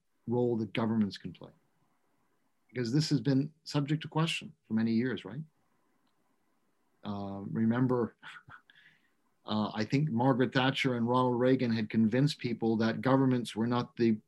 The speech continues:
problem, not the solution, they were the problem, right?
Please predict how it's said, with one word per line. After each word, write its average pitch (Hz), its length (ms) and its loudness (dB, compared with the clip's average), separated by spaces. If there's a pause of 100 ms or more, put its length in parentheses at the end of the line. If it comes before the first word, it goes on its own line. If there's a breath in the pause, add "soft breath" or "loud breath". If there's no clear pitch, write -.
(120)
problem, 120 680 0 (560)
not 143 360 4
the 117 80 -2
solution, 139 500 10
they 120 120 6
were 127 120 8
the 120 80 4
problem, 120 420 4
right? 127 220 -2